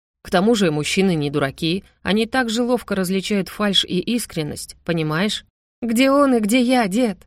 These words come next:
У его отца карманы лопаются от купюр, а я работаю на бабушку Андрея, мою посуду и протираю от пыли картины в коридоре. Да кому нужна такая?»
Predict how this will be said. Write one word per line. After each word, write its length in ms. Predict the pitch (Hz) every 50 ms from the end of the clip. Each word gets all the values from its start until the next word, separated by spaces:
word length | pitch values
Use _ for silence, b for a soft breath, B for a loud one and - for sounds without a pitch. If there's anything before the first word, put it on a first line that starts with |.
| _ _ -
У 80 | 214
его 180 | 233 233 220 233
отца 300 | 240 240 - - 254 214
карманы 500 | - 226 220 214 220 240 254 254 226 202
лопаются 460 | 208 208 202 - 180 170 - - 196
от 80 | 185 -
купюр, 400 | - 220 202 - 226 196 170 -
а 140 | - 175 185
я 320 | 170 185 196 208 214 208 - _ _
работаю 440 | - 220 226 214 208 240 233 233 226 226
на 80 | 220 214
бабушку 400 | 202 208 196 208 202 - - 214
Андрея, 500 | 208 214 208 226 247 233 190 170 - - _ -
мою 220 | 254 254 240 233
посуду 540 | 226 - 220 208 - 247 254 254 214 175 - _ -
и 180 | - 202 202
протираю 540 | 196 - 214 220 - 233 226 233 220 196 190 - -
от 140 | 185 - -
пыли 240 | - 247 226 214
картины 460 | 196 - 233 226 214 - 233 202 170 156
в 80 | -
коридоре. 500 | - 196 185 196 185 202 175 170 - - _ _ _ -
Да 140 | 196 208 208
кому 260 | - 233 226 233 233
нужна 320 | 233 226 220 247 247 233
такая?» 480 | 220 208 190 - 208 208 202 175 -